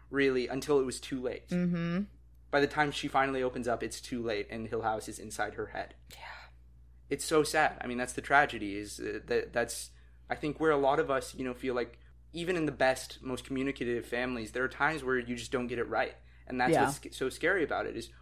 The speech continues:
Speaker 1: well, what if you fuck up on communicating this thing that you think maybe is little, that you think you can put off, and it blows up your entire family?
Speaker 2: Yeah.
Speaker 1: What if that little thing that you thought, "I can take this alone," was something really big, was something very scary and threatening?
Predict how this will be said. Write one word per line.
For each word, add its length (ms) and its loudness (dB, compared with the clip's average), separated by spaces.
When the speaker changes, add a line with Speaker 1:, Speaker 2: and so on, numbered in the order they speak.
Speaker 1:
well, 120 0
what 120 6
if 160 0
you 280 -6
fuck 280 2
up 160 2
on 120 -2
communicating 720 -4
this 160 -8
thing 180 -6
that 140 -8
you 120 -8
think 240 -8
maybe 240 -4
is 80 -10
little, 220 -4
that 80 -4
you 140 -4
think 200 -6
you 80 -6
can 80 -4
put 160 -2
off, 300 4
and 120 0
it 100 -2
blows 260 2
up 160 -2
your 80 -4
entire 280 2
family? 440 -6
Speaker 2:
Yeah. 340 2
Speaker 1:
What 80 -2
if 100 -2
that 180 0
little 160 0
thing 220 -6
that 40 -4
you 80 -4
thought, 220 -2
"I 140 4
can 160 -6
take 220 -4
this 140 -8
alone," 480 -4
was 80 -6
something 320 -4
really 220 0
big, 460 -2
was 100 -6
something 340 -4
very 260 2
scary 600 0
and 160 -8
threatening? 540 -2